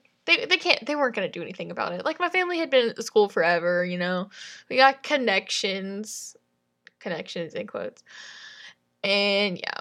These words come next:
So, Ke-, so Kelly and Benjamin get back into the class, and they got, like, three tickets. They got three tickets. Which, I'm still, like,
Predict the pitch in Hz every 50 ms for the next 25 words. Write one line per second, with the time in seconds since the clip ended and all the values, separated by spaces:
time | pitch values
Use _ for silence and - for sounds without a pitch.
0 | - 226 - - 262 262 349 370 302 - - _ _ _ _ - - - 254 240
1 | 214 - - _ _ - - 320 339 392 381 311 247 220 220 208 208 202 180 180
2 | 214 208 - - 208 202 175 - - 180 175 165 170 - - _ _ _ - -
3 | 311 339 349 - - - 415 403 403 - - - - 294 254 269 302 320 320 311
4 | - - 302 - - 220 139 117 - - - - - - - _ _ _ _ _
5 | _ _ _ _ _ _ _ _ _ _ _ _ _ _ _ _ _ _ _ _
6 | _ _ _ - 523 523 539 508 508 523 - _ - - 311 311 349 392 427 508
7 | 523 - _ - - 370 440 - - - - - _ _ _ - - - - _
8 | _ _ _ - - - - - - - - - - - - - - _ _ _
9 | _ _ _ _ _ - 277 320 320 - - - - _ _ _ _ _ - -
10 | 269 302 294 - - 330 392 415 359 277 233 - - - 214 208 190 151 - -
11 | _